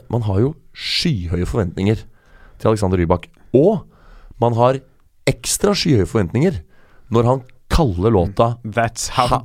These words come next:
Speaker 1: That's How You Write a Song.
Speaker 2: Ja,
Speaker 1: Da
Speaker 2: da
Speaker 1: skal
Speaker 2: bør
Speaker 1: du
Speaker 2: den,
Speaker 1: faen
Speaker 2: da bør
Speaker 1: meg
Speaker 2: den
Speaker 1: vise
Speaker 2: sitte.
Speaker 1: Ja. Og, og så, og så, da tenker jeg, da skal du, da skal du nesten ha funnet opp kruttet. Da sier du, «Her har du en hit.» Men så er det jo ikke en hit.
Speaker 2: Nei, den er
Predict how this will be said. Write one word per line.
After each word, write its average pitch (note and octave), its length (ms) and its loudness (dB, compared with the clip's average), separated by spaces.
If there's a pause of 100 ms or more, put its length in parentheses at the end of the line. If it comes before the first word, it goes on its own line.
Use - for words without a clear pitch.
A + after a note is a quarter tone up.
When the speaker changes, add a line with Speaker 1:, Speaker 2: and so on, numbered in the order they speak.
Speaker 1:
That's - 460 -2
How A2 120 6
You B2+ 140 2
Write F#2+ 360 2
a - 40 0
Song. D#3 320 0 (400)
Speaker 2:
Ja, B2 80 -2
Speaker 1:
Da C3+ 140 6
Speaker 2:
da - 20 2
Speaker 1:
skal F#3+ 160 2
Speaker 2:
bør - 40 4
Speaker 1:
du A#2+ 40 0
Speaker 2:
den, - 140 -6
Speaker 1:
faen - 100 4
Speaker 2:
da B2+ 80 4
bør - 140 4
Speaker 1:
meg C3 80 0
Speaker 2:
den - 100 4
Speaker 1:
vise F#2 160 -2
Speaker 2:
sitte. C#4 120 0 (120)
Speaker 1:
Ja. C3 80 4 (920)
Og, C3 260 4
og D3 80 0
så, E3 140 2 (140)
og D#3 60 0
så, E3+ 140 0
da C#3 320 0
tenker D3+ 160 0
jeg, C#3+ 80 2
da A#2 80 4
skal - 160 0
du, F#3+ 80 2
da B2 220 2
skal E3+ 180 0
du E3 80 2
nesten - 160 0
ha C#3 80 0
funnet G2+ 320 0
opp - 80 -16
kruttet. - 320 -2
Da C3+ 120 4
sier G#2 320 0
du, C3 120 4
«Her A#2+ 320 2
har A2+ 160 6
du B2+ 80 -2
en A#2 80 -2
hit.» D#3+ 340 -4 (580)
Men C#3+ 120 2
så - 80 4
er A2+ 80 2
det G#2+ 40 2
jo C3 40 -2
ikke G3+ 160 -2
en F3 80 2
hit. - 200 -12 (1000)
Speaker 2:
Nei, B2 120 0
den F3+ 140 -4
er F#3 140 0